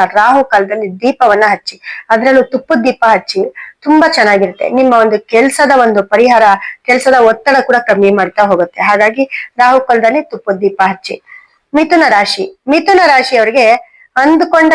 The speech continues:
ಕೆಲ್ಸ ಮಾಡಿ ಮುಗಿಸ್ತೀರಾ ಇವತ್ತು. ಏನಾದ್ರೂ ನಿಮ್ ಕೆಲ್ಸ ಮಾಡ್ಬೇಕು ಅಂದ್ರೆ ಅದೆಲ್ಲ ಕೂಡ ಇವತ್ತು ಮಾಡಿ ಮುಗಿಸ್ತೀರಾ. ಆತರ ಏನಾದ್ರೂ ಪ್ರಾಜೆಕ್ಟ್ಸ್ ಇದ್ರೆ ಇವತ್ತು ಮಾಡ್ಕೊಳ್ಳಿ. ಮತ್ತೆ ತುಂಬಾ,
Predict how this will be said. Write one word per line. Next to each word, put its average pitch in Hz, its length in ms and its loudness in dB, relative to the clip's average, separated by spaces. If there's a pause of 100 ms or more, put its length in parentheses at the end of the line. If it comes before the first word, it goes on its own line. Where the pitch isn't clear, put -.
ಕೆಲ್ಸ 247 320 0
ಮಾಡಿ 226 180 0
ಮುಗಿಸ್ತೀರಾ 185 460 -6
ಇವತ್ತು. 175 460 -8
ಏನಾದ್ರೂ 233 380 0
ನಿಮ್ 202 240 -2
ಕೆಲ್ಸ 202 300 -2
ಮಾಡ್ಬೇಕು 190 500 -4
ಅಂದ್ರೆ 226 260 0
ಅದೆಲ್ಲ 214 480 0 (100)
ಕೂಡ 233 100 -4
ಇವತ್ತು 208 360 0
ಮಾಡಿ 196 220 -2
ಮುಗಿಸ್ತೀರಾ. 202 580 -4
ಆತರ 226 200 0
ಏನಾದ್ರೂ 226 440 0
ಪ್ರಾಜೆಕ್ಟ್ಸ್ 208 520 -4
ಇದ್ರೆ 214 180 -6
ಇವತ್ತು 208 280 -2
ಮಾಡ್ಕೊಳ್ಳಿ. 202 520 0 (640)
ಮತ್ತೆ 285 220 0
ತುಂಬಾ, 294 600 0